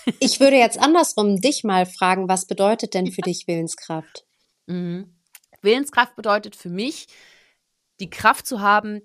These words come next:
Speaker 2: das auch umzusetzen, was ich mir vorgenommen habe. So, das kann jetzt erstmal für mich sein, persönlich, das kann sein für die Familie, für Freunde, Umgebung, für mein Unternehmen, whatever. Aber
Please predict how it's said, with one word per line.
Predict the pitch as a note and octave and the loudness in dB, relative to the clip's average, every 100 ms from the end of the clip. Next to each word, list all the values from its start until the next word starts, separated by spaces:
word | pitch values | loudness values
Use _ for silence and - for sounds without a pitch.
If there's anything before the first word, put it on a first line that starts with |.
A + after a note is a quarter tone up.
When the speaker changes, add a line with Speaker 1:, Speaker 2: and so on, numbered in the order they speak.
| - | -2
Speaker 2:
das | G#3 G#3+ | -2 -2
auch | G3+ | -6
umzusetzen, | - A#3 - B3 F#3+ G#3+ - G#3 | -4 -4 -4 -6 -4 -4 -4 -8
was | F#3+ | -8
ich | E3+ | -10
mir | F3+ | -12
vorgenommen | - D#3+ C#3+ C#3 C#3 C3 | -6 -4 -4 -8 -12 -8
habe. | C3 C#3+ D3+ _ _ _ | -8 -8 -16 _ _ _
So, | - D#3 - | -12 -10 -8
das | E3+ | -10
kann | - G3 | -4 -2
jetzt | G#3 G3+ | -2 -2
erstmal | - G#3+ - G#3 G3 F#3+ F#3 - _ _ _ _ | 0 0 -2 -2 0 0 -2 -8 _ _ _ _
für | - G3+ | -2 0
mich | G#3 - | 2 0
sein, | - C#4+ C#4+ C#4+ | 2 0 0 -2
persönlich, | A#3+ F3+ A3 C4 B3+ B3 | -2 -2 -2 -2 -4 -6
das | - E3+ | -8 -8
kann | - G3 F#3+ | -4 -4 -4
sein | F3+ F3 F3 F3 | -4 -4 -4 -10
für | E3+ | -12
die | E3+ | -14
Familie, | E3 E3+ G#3+ B3+ A#3+ G#3+ G#3 | -12 -8 -6 -4 -2 -4 -6
für | E3+ | -10
Freunde, | - G3 G#3 G#3 | -4 -2 -2 -4
Umgebung, | - F3+ G3+ G#3 G#3 G3 | -8 -8 -6 -6 -6 -8
für | F3 | -8
mein | E3+ | -8
Unternehmen, | D3+ E3 E3+ G#3 G#3 G#3 G#3 _ _ _ - | -8 -8 -4 -2 -2 -6 -10 _ _ _ -6
whatever. | F3 F3 G3+ B3+ D4 F4 _ _ _ _ | -4 -2 -2 0 0 -2 _ _ _ _
Aber | F#3+ G3+ G3+ G3+ G3+ | 2 4 4 4 2